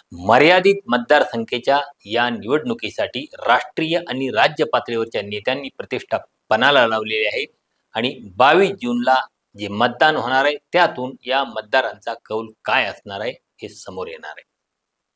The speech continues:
खरं तर माळेगाव कारखान्याची निवडणूक बिनविरोध करण्यासाठी अजित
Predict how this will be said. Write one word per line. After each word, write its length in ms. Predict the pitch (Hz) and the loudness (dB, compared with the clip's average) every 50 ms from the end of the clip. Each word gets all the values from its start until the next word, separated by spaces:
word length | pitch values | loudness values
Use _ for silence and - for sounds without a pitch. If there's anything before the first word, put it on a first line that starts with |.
| _ _ _ _ - - - _ | _ _ _ _ -20 -20 -20 _
खरं 160 | - 190 202 - | 2 2 4 4
तर 100 | 226 214 | 4 4
माळेगाव 420 | 180 170 175 196 202 190 202 202 | 6 6 6 6 6 6 4 4
कारखान्याची 540 | 196 175 165 156 - 175 175 170 170 175 165 | 6 4 2 4 2 0 -2 0 -2 -2 -2
निवडणूक 380 | 143 135 147 156 156 165 160 | 0 0 0 0 0 -2 -10
बिनविरोध 440 | 123 _ 120 131 139 143 156 170 180 180 _ | _ _ -6 -4 -2 2 2 2 2 2 _
करण्यासाठी 480 | - 139 135 139 139 123 - 143 - 160 | 0 0 0 0 -4 -4 -4 -6 0 0
अजित 320 | 151 117 117 131 147 - | 0 0 0 -4 -8 -10